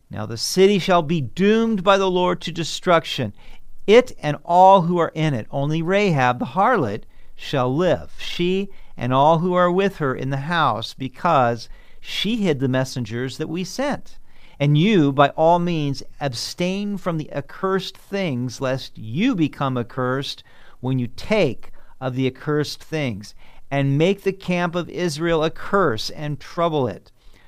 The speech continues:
But all the silver and gold and vessels of bronze and iron are consecrated to the Lord. They shall come into the treasury of the Lord.'" So when the seventh day came, Joshua gave the people five orders.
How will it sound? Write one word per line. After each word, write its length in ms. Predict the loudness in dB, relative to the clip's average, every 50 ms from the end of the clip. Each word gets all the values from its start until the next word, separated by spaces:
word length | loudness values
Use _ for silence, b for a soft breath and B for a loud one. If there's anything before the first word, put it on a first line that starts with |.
| b b b
But 260 | 0 0 0 -2 -6 -4
all 420 | 0 2 4 6 6 6 6 4
the 140 | 4 2 -2
silver 460 | -4 -4 -4 -2 -2 -2 0 -2 -2
and 200 | -4 -4 -4 -4
gold 380 | -2 2 4 4 6 4 4 2
and 280 | -2 -6 -4 -4 -4 -2
vessels 540 | 0 2 2 2 0 -2 -4 -4 -4 -4
of 240 | -4 -4 -4 -6 -6
bronze 520 | -4 -4 -2 0 2 2 2 2 0 -2 -2
and 120 | -4 -4 -4
iron 480 | -4 -4 -4 -2 -2 -2 -2 -4 -4 -6 b b b b b b b
are 120 | b 0 0
consecrated 920 | 0 -2 -6 -2 0 0 0 0 -2 -6 -4 0 0 2 2 0 -2 -4
to 120 | -4 -6 -2
the 140 | 0 0
Lord. 400 | 0 2 2 2 2 0 -2 -4 -8 b b b b b
They 280 | -6 -4 -2 -2 -2
shall 200 | -4 -4 -4 -4
come 320 | -4 -4 -4 -4 -2 -2 -2
into 320 | -2 -2 -2 -4 -4 -4
the 120 | -6 -6
treasury 840 | -6 -8 -10 -6 -2 0 2 2 0 -2 -6 -10 -10 -12 -14 -16 -16 -14
of 140 | -12 -8 -4
the 100 | -2 0
Lord.'" 440 | 2 2 4 4 4 2 0 -4 -18 -20 -20 -20 -20 -20 -20 -20 -18 -20 -20 -20 -18 -20 -18 -18 -20 B B B B B B
So 140 | B 2
when 160 | 4 4 4 4
the 80 | 4
seventh 340 | 4 6 6 6 6 2 -2
day 120 | -2 -2
came, 340 | -2 -2 -2 0 0 2 2
Joshua 480 | 4 6 6 6 6 4 0 -2 -4 -4
gave 360 | -4 0 2 4 4 4 4
the 100 | 2 -2
people 640 | -4 -6 -6 -4 -4 -4 -2 0 2 2 2 0 b b b b b b
five 600 | -18 -6 2 6 6 8 8 8 6 4 2 0 -4
orders. 640 | -4 0 0 2 0 0 -2 -8 -12 -12 -12 -10